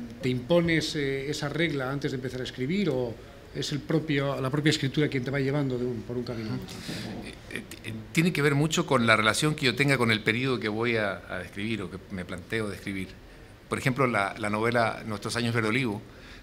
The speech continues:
Speaker 2: es una novela que está muy marcada por mi experiencia personal.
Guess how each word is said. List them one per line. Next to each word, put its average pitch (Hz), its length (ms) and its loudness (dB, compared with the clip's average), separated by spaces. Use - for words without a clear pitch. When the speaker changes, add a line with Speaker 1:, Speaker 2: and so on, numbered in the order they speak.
Speaker 2:
es - 140 -8
una 135 140 0
novela 123 220 2
que 117 40 2
está 113 120 -2
muy 131 100 2
marcada 127 320 4
por 117 180 0
mi 110 60 0
experiencia 113 500 0
personal. 101 460 -4